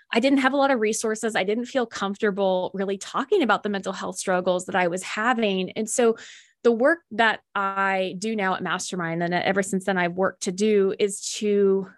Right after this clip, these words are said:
bring the mental health conversation into the light and give people practical, proactive strategies that they can do to take care of themselves, whether they're experiencing acute mental health challenges, or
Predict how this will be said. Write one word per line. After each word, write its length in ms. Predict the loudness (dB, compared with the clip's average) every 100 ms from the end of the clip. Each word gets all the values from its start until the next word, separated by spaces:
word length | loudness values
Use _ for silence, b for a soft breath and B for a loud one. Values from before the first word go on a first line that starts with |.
| _
bring 200 | 2 4
the 60 | 2
mental 260 | -2 -4
health 220 | -4 -6 -6
conversation 760 | -8 -6 -4 -4 -2 -2 -2
into 280 | 0 0 2
the 100 | 0
light 400 | 2 2 2 0
and 240 | 0 0 -2 B B B B
give 240 | -2 0 0
people 280 | 0 0
practical, 760 | 0 0 0 2 0 0 2 0
proactive 680 | 0 2 4 2 0 -4 -6
strategies 680 | 0 2 4 2 2 0
that 160 | -2 -2
they 140 | 0
can 160 | 2 2
do 100 | 2
to 100 | -2
take 220 | -4 -6
care 160 | -2 0
of 80 |
themselves, 420 | 0 -2 -4 -4 4
whether 400 | 4 6 6 6
they're 320 | 4 4 0 B B B
experiencing 920 | -4 -2 0 4 4 2 0 0 0
acute 340 | -4 -4 -4 -2
mental 240 | -4 -6
health 300 | -4 -4 -4
challenges, 640 | -2 0 2 2 2 2 0
or 320 | 0 2 0